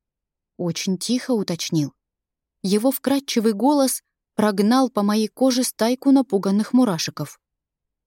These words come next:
И я судорожно покачала головой. "Грознич, перестань пугать девочку". В палату, а как теперь догадалась, я была в лазарете, вошел ректор Шайх.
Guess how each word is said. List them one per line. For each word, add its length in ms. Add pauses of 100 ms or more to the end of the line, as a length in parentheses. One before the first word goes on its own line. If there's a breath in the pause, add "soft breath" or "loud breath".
(120)
И 80
я 260
судорожно 600
покачала 560
головой. 520 (640)
"Грознич, 880
перестань 680
пугать 420
девочку". 720 (440)
В 160
палату, 600 (360)
а 220
как 240
теперь 340
догадалась, 800 (200)
я 180
была 280
в 60
лазарете, 680 (420)
вошел 520
ректор 380
Шайх. 520